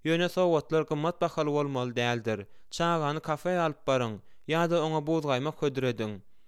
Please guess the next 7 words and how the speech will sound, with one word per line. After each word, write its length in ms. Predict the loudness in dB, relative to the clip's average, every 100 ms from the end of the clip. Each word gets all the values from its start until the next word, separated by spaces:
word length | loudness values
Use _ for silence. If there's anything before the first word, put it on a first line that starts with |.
| -20 _ _ -20 -6
Oňa 200 | 0 0 2
täze 280 | 0 2 0 0
jisk 180 | -2 0
sowgat 320 | 2 2 0 0
beriň, 260 | 0 0 -6 -12 -18 -6
haýsydyr 440 | -4 -2 0 2
bir 100 | 2